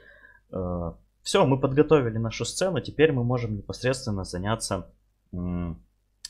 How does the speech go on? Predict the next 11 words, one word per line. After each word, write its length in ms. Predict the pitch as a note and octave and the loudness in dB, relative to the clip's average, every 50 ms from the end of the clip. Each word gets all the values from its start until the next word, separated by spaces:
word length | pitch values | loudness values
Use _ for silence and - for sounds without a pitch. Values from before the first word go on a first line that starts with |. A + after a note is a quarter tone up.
| - - | -18 -8
контроллером 580 | _ G#2 G#2 - - A#2 B2+ A2+ G#2 F#2 F2+ E2+ | _ -4 -4 2 4 6 6 6 6 4 2 -2
персонажа. 540 | - - - - - F2+ E2+ E2 D#2+ E2 E2 | -4 -6 -8 -6 -6 -4 -4 -6 -6 -6 -2
Да? 240 | F2 G2 G#2+ G2+ | 0 0 2 2
Раз 160 | F#2 F#2+ F#2 - | 0 0 -2 -2
персонаж 500 | - G2 - - G2+ F#2+ F#2 F2 - - | -4 -6 -6 -4 -6 -6 -6 -6 -6 -8
у 40 | E2+ | -10
нас 160 | E2+ - - | -10 -10 0
создан, 400 | - D#3 E3 C#3 C3+ C3 A2+ - - | 4 4 4 6 4 0 -2 -2 -4
есть 220 | F2+ F#2+ F#2 - | -6 -6 -6 -6
какая-то 340 | - - - F2 E2 - - | -10 -8 -6 -6 -6 -6 -8
карта, 460 | - - C#3+ E3 E3 - B2 - - | -4 -2 -2 -2 -2 -4 -6 -6 -6